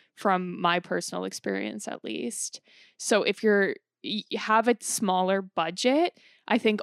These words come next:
always start looking at your local attractions first.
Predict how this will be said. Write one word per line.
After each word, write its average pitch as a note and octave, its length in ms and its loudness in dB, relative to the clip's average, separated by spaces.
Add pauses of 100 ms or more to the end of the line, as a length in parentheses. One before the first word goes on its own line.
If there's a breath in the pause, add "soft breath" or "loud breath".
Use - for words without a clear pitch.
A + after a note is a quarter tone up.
always A3 480 8
start G3 460 2
looking F#3 580 0
at F3 180 -2
your F3+ 180 -2
local F3 600 0
attractions E3+ 1080 -6 (300)
first. - 580 -8